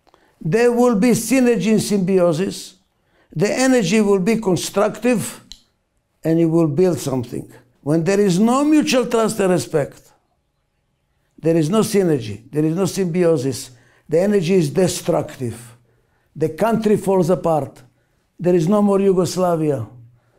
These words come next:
There is no more Soviet Union. And if America continues the way it's going to be,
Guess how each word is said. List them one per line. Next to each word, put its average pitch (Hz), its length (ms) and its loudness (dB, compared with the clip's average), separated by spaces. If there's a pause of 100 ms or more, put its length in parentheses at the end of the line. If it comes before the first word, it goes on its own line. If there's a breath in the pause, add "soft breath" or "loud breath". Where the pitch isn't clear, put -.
(180)
There 180 140 0
is 156 120 0
no 202 160 0
more 196 340 0
Soviet 190 460 0
Union. 160 540 0 (500)
And 170 140 2
if 160 80 2
America 208 500 2
continues 202 600 0
the 185 100 2
way 190 180 2
it's 165 120 0
going 196 260 0
to 190 80 -4
be, 202 380 0